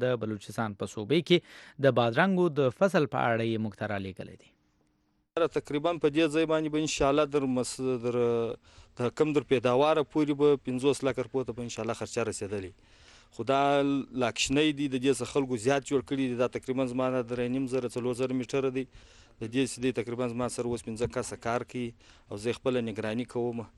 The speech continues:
Speaker 2: مطلب سهار و ماښام دا ډېر مهم کار دی،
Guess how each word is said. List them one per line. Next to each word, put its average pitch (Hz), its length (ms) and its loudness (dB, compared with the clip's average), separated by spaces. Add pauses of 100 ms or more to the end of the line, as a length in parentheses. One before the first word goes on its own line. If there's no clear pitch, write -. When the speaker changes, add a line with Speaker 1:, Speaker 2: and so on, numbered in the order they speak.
(360)
Speaker 2:
مطلب 110 300 -6
سهار 117 240 2
و - 60 -2
ماښام 120 480 -2
دا 113 120 0
ډېر 113 240 -4 (680)
مهم 120 360 2
کار 120 280 2
دی، 117 80 -4